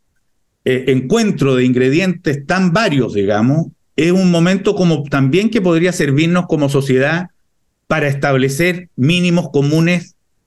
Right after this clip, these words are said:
y civilizatorios que como, como comunidad podríamos decir que estamos de acuerdo y que hemos aprendido que no se pueden traspasar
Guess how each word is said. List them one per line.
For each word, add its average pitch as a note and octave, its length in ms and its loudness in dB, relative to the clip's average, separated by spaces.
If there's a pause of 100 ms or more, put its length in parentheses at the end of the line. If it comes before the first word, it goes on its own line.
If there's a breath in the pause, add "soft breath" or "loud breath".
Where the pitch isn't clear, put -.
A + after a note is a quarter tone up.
(400)
y C#3 100 0
civilizatorios C#3+ 960 0 (1300)
que C#3 320 0
como, C3 720 2
como C3 240 2
comunidad C3 560 2
podríamos D3 520 0
decir C#3 380 -2
que C#3 80 -2
estamos C#3 320 0
de C#3 60 2
acuerdo C#3 340 0
y C3+ 60 0
que C#3 80 0
hemos C3+ 180 2
aprendido C3 420 0
que C3 120 0
no C3 80 0
se B2 140 -2
pueden C3+ 520 0 (320)
traspasar C3+ 720 -4